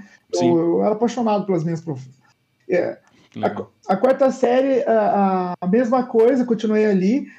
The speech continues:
Speaker 1: Na quinta série, minha mãe saiu, ela foi trabalhar na prefeitura, né? E a gente, filho, você fica na vida da mãe, né?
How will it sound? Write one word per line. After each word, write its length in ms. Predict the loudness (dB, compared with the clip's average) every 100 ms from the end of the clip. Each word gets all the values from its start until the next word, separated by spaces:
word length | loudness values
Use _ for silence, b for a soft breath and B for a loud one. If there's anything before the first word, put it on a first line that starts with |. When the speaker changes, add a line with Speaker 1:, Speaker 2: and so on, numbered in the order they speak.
| B -2
Speaker 1:
Na 180 | -2
quinta 340 | 0 -6 -2 -2
série, 200 | 2 2
minha 120 | 2
mãe 340 | 2 0 -2 -8
saiu, 480 | -6 0 4 4 2
ela 260 | 0 2 2
foi 140 | 2
trabalhar 340 | 2 2 2 2
na 80 |
prefeitura, 640 | 2 0 0 -2 0 2 2
né? 200 | 2 2
E 40 |
a 100 | 2
gente, 340 | 2 2 0 -6
filho, 380 | 0 2 2 2
você 160 | -2
fica 240 | -2 -2 0
na 140 | 0
vida 300 | 2 2 2
da 140 | 2 2
mãe, 300 | 2 2 0
né? 260 | -2 -4